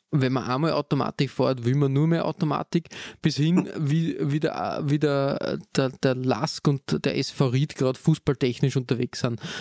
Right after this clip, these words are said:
Speaker 1: haben's dann, weiß nicht, fünfzehn Minuten geplaudert. Also doch ein fruchtbares Gespräch, was da geführt wurde am Ende. Trotzdem
Speaker 2: Sehr
Speaker 1: wa-,
Speaker 2: spannend.
Speaker 1: war ich ziemlich baff, muss ich ehrlich sagen. Also da muss ich, muss ich echt sagen, solche Typen trifft man halt wirklich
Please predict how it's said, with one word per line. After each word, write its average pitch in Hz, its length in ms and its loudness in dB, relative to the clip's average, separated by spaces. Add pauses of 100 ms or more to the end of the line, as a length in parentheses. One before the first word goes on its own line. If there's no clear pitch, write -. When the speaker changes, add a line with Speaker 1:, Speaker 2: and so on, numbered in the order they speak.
(120)
Speaker 1:
haben's 135 300 -2
dann, 127 240 0
weiß 117 160 0
nicht, 127 160 0
fünfzehn - 340 0
Minuten 135 520 2
geplaudert. 120 580 -2 (300)
Also 127 180 0
doch 135 280 0
ein 127 340 -2
fruchtbares 127 800 -2
Gespräch, 127 500 -2
was 127 140 0
da 127 80 0
geführt 120 400 0
wurde 120 220 0
am 113 100 -2
Ende. 113 340 0 (880)
Trotzdem 160 460 -2 (100)
Speaker 2:
Sehr 127 240 0
Speaker 1:
wa-, 131 60 -6
Speaker 2:
spannend. 151 360 0 (140)
Speaker 1:
war 151 200 4
ich 156 80 -2
ziemlich 165 340 0
baff, - 280 -2
muss 123 180 0
ich 117 80 -2
ehrlich 110 200 -6
sagen. 104 280 -4 (720)
Also 135 340 -2 (500)
da 135 260 2
muss 139 220 2
ich, 156 180 0
muss 143 160 0
ich 151 100 -2
echt - 180 -6
sagen, 147 280 0
solche - 500 -2
Typen 190 600 0
trifft 147 280 -4
man 165 140 2
halt 151 160 -4
wirklich 151 420 -4